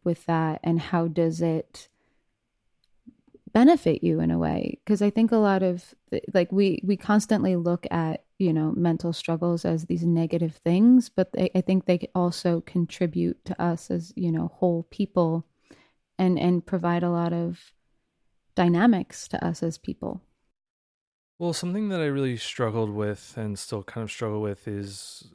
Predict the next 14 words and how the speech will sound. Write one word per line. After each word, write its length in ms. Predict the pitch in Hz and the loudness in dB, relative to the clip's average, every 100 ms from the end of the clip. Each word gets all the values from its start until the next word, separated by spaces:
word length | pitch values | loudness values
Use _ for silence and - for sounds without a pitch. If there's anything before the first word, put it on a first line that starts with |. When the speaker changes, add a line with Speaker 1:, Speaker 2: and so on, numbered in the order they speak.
| - | -18
Speaker 2:
you 120 | 127 | -12
know, 200 | 110 107 | -10 -8
when 140 | 101 107 | -8 -8
I 140 | 113 | -8
feel, 840 | 110 - 123 123 117 110 110 104 104 _ _ _ _ _ _ _ _ _ _ _ _ _ _ _ _ - | -10 -14 -8 -4 -4 -4 -4 -8 -14 _ _ _ _ _ _ _ _ _ _ _ _ _ _ _ _ -16
when 180 | 131 | -10
I'm 220 | 113 110 104 | -8 -8 -8
feeling 680 | - - 139 139 127 117 110 | -14 -12 -8 -6 -4 -4 -4
the 140 | 104 | -6
effects 420 | 104 - 107 - | -6 -6 -6 -8
of 160 | 104 98 | -12 -12
my 300 | 98 95 92 92 | -12 -12 -12 -12
whatever 480 | 95 95 95 92 92 | -10 -10 -10 -10 -12
disorders, 720 | 98 98 113 104 101 98 95 | -12 -12 -8 -6 -6 -8 -12